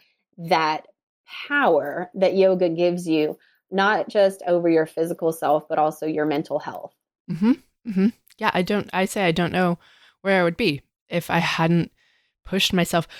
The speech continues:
Speaker 2: Did you have, um, well, you said your mo-, your mom is a yoga person, correct?
Speaker 1: No, no. My mom calls it the religious part.
Speaker 2: Oh, okay.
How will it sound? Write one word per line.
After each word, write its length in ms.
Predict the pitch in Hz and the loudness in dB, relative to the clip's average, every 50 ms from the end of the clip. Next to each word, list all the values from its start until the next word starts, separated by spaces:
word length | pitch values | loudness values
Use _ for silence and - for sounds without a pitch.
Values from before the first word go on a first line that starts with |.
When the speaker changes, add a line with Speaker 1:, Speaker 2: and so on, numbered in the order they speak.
| - - _ - | -20 -20 _ -4
Speaker 2:
Did 180 | 233 240 226 | -2 2 4
you 120 | 269 320 349 | 4 4 4
have, 320 | 254 247 240 240 233 233 - | 4 2 2 0 0 -2 -4
um, 360 | 190 190 175 165 165 165 175 _ _ _ - | -2 -2 0 0 0 -2 -2 _ _ _ -2
well, 140 | 214 214 220 | 0 2 4
you 100 | 226 220 | 4 2
said 160 | 208 - 233 | 2 2 2
your 100 | 214 208 | 2 4
mo-, 120 | 185 175 - - | 4 2 0 0
your 160 | 156 175 170 | 0 2 2
mom 260 | 165 160 160 156 151 | 2 2 2 0 0
is 140 | 151 147 - | -2 -2 -4
a 180 | 156 - - - - | -4 -4 -6 -8 -8
yoga 320 | 262 165 156 151 151 165 | -6 -4 -4 -4 -4 -8
person, 520 | - - - 269 - - 147 - - 156 - _ _ _ _ | -8 -8 -8 -8 -8 -8 -8 -6 -6 -8 -8 _ _ _ _
correct? 380 | _ - 160 - - - - - | _ -10 -8 -8 -8 -4 0 2
Speaker 1:
No, 320 | 226 269 269 269 254 226 202 | 4 6 6 6 4 4 2
no. 240 | 196 196 190 185 | 4 4 4 4
My 160 | 180 185 180 185 | 4 2 0 0
mom 220 | 196 202 202 220 | 2 0 0 0
calls 260 | - 220 208 208 202 | 0 0 0 2 2
it 100 | 208 196 | 2 2
the 80 | 202 185 | 2 2
religious 460 | 170 165 160 175 185 180 165 156 - | 2 4 2 2 2 2 -2 -2 -4
part. 260 | - - - 269 - - | -8 -8 -6 -2 2 4
Speaker 2:
Oh, 220 | 254 277 247 208 | 6 6 6 4
okay. 240 | 196 - 240 - 220 | 4 2 2 2 2